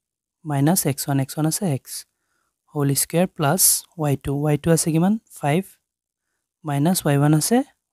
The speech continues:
ৱাই হোল স্কুৱেৰ। এতিয়া এইখিনি চোৱা, চবকেইটা সূত্ৰত যাবগৈ, এ মাইনাছ বি হোল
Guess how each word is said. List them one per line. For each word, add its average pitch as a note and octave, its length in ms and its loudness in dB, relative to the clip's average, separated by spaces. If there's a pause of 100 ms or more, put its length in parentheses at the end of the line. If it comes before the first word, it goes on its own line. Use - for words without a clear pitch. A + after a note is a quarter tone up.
ৱাই C3+ 220 -4 (380)
হোল C3+ 160 -2
স্কুৱেৰ। C3+ 340 -6 (1400)
এতিয়া E3 300 -2 (400)
এইখিনি F3+ 340 0
চোৱা, D3+ 220 2
চবকেইটা F#3 580 2 (540)
সূত্ৰত D3 320 -4
যাবগৈ, C#3 460 2 (920)
এ D#3 120 -4
মাইনাছ D3 420 4
বি D3 100 0
হোল C3 180 2